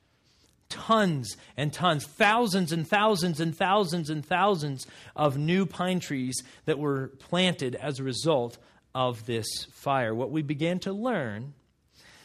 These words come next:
was that Yellowstone is covered in a specific kind of pine tree.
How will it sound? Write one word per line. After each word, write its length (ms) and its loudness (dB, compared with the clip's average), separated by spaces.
was 440 6
that 380 4
Yellowstone 480 6
is 120 -4
covered 400 2
in 60 -2
a 120 0
specific 560 -2
kind 400 -2
of 220 -10
pine 340 -6
tree. 360 -16